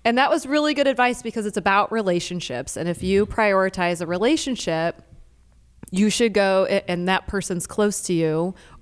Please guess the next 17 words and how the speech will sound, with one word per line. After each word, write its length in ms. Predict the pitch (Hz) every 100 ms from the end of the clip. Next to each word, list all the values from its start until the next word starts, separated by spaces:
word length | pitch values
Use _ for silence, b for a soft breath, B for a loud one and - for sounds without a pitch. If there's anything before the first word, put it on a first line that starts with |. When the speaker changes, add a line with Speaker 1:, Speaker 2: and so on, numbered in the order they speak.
| -
Speaker 1:
um, 320 | 185 170 165 -
or 140 | 180
someone 360 | - 190 180 175
that 140 | -
they're 120 | 185
close 320 | 175 170 165 -
to 400 | 165 160 156 -
dies 500 | 160 147 143 147 147 -
or 340 | 147 143 156 B B B -
whatever, 340 | 196 170 160
y-, 140 | - -
you 240 | - 214 233
should 220 | - 247
go 160 | 254
to 100 | 247
the 160 | 208 202
event. 480 | 185 185 139 -